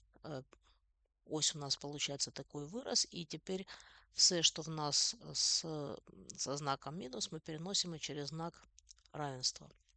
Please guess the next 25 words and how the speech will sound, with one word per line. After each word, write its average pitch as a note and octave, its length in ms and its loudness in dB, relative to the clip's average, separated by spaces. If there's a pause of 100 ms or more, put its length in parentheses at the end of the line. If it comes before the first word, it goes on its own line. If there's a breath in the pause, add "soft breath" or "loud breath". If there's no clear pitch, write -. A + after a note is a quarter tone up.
Це F3 220 4
буде E3 240 -4
в C#3+ 80 -10
нас D3 280 2 (800 loud breath)
праворуч, D3+ 640 -2
а C#3+ 120 -4
ліворуч G#3+ 540 -2
в F#3 40 -6
нас F3+ 160 2
осталось E3+ 500 0
вир-, B3 200 -4
вираз, A#3 560 2
е, D#3+ 220 -4
де D#3+ 160 -2
є F#3+ 300 0 (800 loud breath)
однаковий D#3+ 760 0 (880)
множник, G3 560 -4 (140)
це F3 460 2
температура, D#3 720 -6 (220)
яку E3 280 -8
ми E3+ 120 -4
будемо D3+ 480 -8
з - 140 -4
вами C#3+ 300 -6 (2250 soft breath)
шукати. - 520 -2